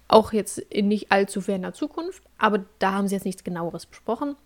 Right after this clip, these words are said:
Aber meine Schwägerin hat halt sehr viel mit mir gesprochen und deswegen wusste ich auch schon, ähm, dass sie es gerade versuchen und dass sie halt warten, so. <laughs> Und genau, deswegen, also ich war jetzt nicht so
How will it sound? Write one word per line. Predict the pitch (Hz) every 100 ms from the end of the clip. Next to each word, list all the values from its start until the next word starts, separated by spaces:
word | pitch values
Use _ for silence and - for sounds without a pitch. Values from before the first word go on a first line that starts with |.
| -
Aber | 208
meine | 190 190
Schwägerin | - 202 190 185
hat | -
halt | 175 -
sehr | 170
viel | - 285
mit | 277 262
mir | 247
gesprochen | 233 - - 214 - 214 208
und | 190 185 180 -
deswegen | 185 - 180 175 208
wusste | 339 311
ich | -
auch | 247 247
schon, | - 233 233 226 _ _ _ _ _ _ -
ähm, | 208 208 196 196 _ _ _ _ -
dass | 196 196 -
sie | 208
es | 190
gerade | - 180
versuchen | - 202 311 320 294 269
und | - 196 202 - _ _ _ -
dass | 214 -
sie | - 202
halt | 233 285
warten, | 202 294 311 359
so. | 339 359 - - - -
<laughs> | 285 285 - 285 - - - - - - -
Und | 233 233 226 226 226 - 480 - _ _ _
genau, | 311 247 185
deswegen, | 202 - 226 233 -
also | 208 202
ich | -
war | 214
jetzt | 240 -
nicht | 202 -
so | 196 190 190